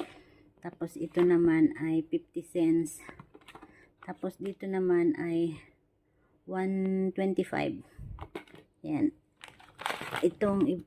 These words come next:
isang klaseng toothbrush ay fifty cents. Meron din akong biniling spaghetti, Lay's, tapos, syempre, coffee.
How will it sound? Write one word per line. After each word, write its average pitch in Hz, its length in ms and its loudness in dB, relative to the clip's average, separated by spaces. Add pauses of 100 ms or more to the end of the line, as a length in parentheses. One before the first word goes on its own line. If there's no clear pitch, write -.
isang 185 240 -2
klaseng 175 960 0 (800)
toothbrush 180 800 -2
ay 175 240 -4
fifty - 320 -6
cents. 165 560 0 (1120)
Meron 185 320 2
din 180 160 6
akong 180 320 2
biniling 170 880 2 (400)
spaghetti, 170 800 -4 (1200)
Lay's, 185 560 -2 (800)
tapos, 170 480 -8 (1700)
syempre, 175 640 -4 (240)
coffee. 208 400 0